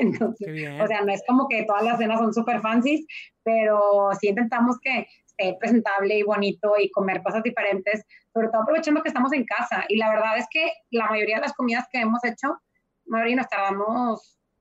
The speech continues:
Speaker 1: de, de que diez, quince minutos en hacerlas. O sea,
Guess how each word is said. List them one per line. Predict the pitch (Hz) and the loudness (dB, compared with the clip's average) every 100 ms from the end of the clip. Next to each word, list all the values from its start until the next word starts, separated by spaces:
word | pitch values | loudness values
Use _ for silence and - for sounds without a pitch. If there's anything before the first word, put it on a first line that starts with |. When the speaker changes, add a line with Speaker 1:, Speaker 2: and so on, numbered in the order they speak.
| - | -14
Speaker 1:
de, | 208 202 214 - 214 | -8 -4 -2 -2 -4
de | 202 | -4
que | 208 202 190 | -2 -4 -2
diez, | 180 196 208 226 - _ | -2 0 0 -2 -6 _
quince | 247 233 277 | 0 2 2
minutos | 247 - | 0 0
en | 269 | -2
hacerlas. | 220 196 202 180 | 0 0 0 -2
O | 180 | -4
sea, | 196 180 | -4 -4